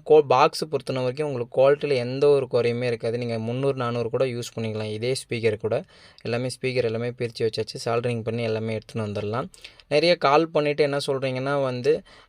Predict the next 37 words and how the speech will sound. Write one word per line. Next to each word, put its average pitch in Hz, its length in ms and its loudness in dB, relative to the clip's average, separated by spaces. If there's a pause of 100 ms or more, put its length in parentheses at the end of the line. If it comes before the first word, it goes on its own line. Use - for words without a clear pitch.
அஹ், 123 680 -2
"எனக்கு 131 280 -2
இந்த 151 180 0
மாதிரி 156 240 2
போடுங்க, 131 340 0
அந்த 127 200 -2
மாதிரி 135 240 -2
போடுங்க, 117 440 0
எம் 127 180 -2
டி 160 100 0
எஃப்லலாம் 135 500 0
பாக்ஸ் 127 320 -2
போடுங்கன்னு" 120 460 -2
சில 113 200 0
பேர் 123 240 0
வந்து 117 340 -2 (180)
ஃபோன் 123 280 -4
பண்றீங்க. 110 320 -6
ஆனா 117 160 -6
எம் 113 160 -6
டி 139 80 2
எஃப்லலாம் 135 400 -2
போட்டிங்கன்னா 123 520 -2
வந்து 117 320 -2 (320)
இன்டோருக்கு 170 480 2
தான் 156 180 2
நல்லா 135 140 4
இருக்குமே 127 240 -2
தவிர, 127 320 4
இது 123 120 -2
மாதிரி 123 200 -2
ஃபோர் 160 280 6
டுவெல் 135 280 4
பாக்ஸ் 117 300 -2
அதுல 113 200 -2
செய்ய 117 260 0
முடியாது. 110 400 -2